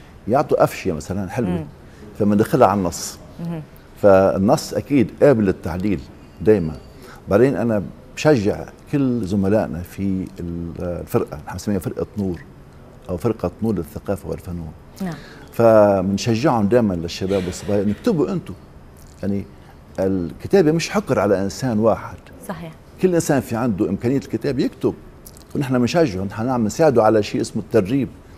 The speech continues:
Speaker 2: مهم.
Speaker 1: نساعده على كمان إضافة أشياء على النص تبعه.
Speaker 2: مهم.
Speaker 1: على فكرة كمان نكتب أغاني نحن.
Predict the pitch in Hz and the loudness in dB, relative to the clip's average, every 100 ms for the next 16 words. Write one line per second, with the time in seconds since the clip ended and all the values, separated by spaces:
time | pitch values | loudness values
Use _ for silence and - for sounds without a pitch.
0 | - 190 180 - 160 127 127 123 - 131 | -14 -8 -4 4 6 8 8 6 4 0
1 | 151 139 107 - - 117 127 156 135 - | 0 0 -2 -10 -6 0 2 2 0 -6
2 | - - - 120 - 156 123 101 101 107 | -12 -20 -12 -10 2 4 4 2 -2 -4
3 | - - - 98 120 - 107 82 80 - | -8 -18 -6 -2 -2 0 0 0 -6 -14
4 | - 190 180 165 - - - - - 139 | -10 -8 -8 -10 -16 -20 -20 -6 0 0
5 | 160 120 131 143 120 - 95 104 113 92 | 2 2 4 4 2 -2 0 2 2 2
6 | 85 | -4